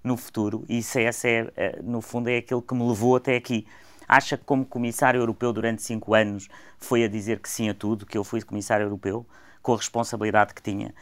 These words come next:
a gerir um orçamento dez vezes o da Câmara Municipal de Lisboa? Pensa que foi a dizer que sim a toda a gente que eu consegui fazer isso? Não foi. Não sou, sou é uma pessoa que tenho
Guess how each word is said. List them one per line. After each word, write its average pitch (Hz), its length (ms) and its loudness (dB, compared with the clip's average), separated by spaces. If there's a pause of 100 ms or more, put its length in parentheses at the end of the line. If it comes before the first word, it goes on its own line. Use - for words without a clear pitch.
(120)
a 123 80 -2
gerir 123 300 0
um 113 100 0
orçamento 113 560 0
dez 113 400 2
vezes 107 360 -2
o 107 60 -4
da 104 120 -2
Câmara 104 260 -4
Municipal 101 520 -2
de 92 80 -6
Lisboa? 101 420 -4 (260)
Pensa 127 240 0
que - 80 -8
foi 117 180 4
a - 20 -2
dizer 110 420 0
que - 100 -12
sim 120 360 0
a 107 40 -2
toda 110 240 2
a 104 60 4
gente 104 240 -6
que - 80 -10
eu 101 60 -4
consegui - 320 -8
fazer 101 260 -6
isso? 101 240 -6
Não 113 100 0
foi. 87 320 -2 (400)
Não 131 200 4
sou, 160 460 0 (140)
sou 165 280 0
é 165 80 6
uma 160 180 0
pessoa 165 280 0
que - 120 -12
tenho 160 300 2